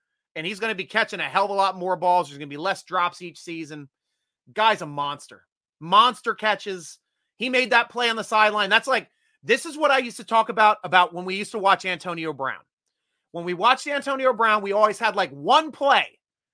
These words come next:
where we're just like, "Wow. Wow." And, and usually it would be reviewed, and you're like, "Holy crap, how did he make that play?" D J just had one right there.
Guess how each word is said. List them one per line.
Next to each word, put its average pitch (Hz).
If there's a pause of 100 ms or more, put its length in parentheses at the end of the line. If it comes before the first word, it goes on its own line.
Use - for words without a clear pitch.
(140)
where 175
we're 180
just 196
like, 185 (720)
"Wow. 147 (1040)
Wow." 180
And, 190
and 202
usually 302
it 277
would 269
be 220
reviewed, 254 (240)
and 202
you're 220
like, 196
"Holy 285
crap, 214
how 233
did 226
he 226
make 190
that 190
play?" 208 (1120)
D 220
J 208
just 190
had 190
one 185
right 170
there. 139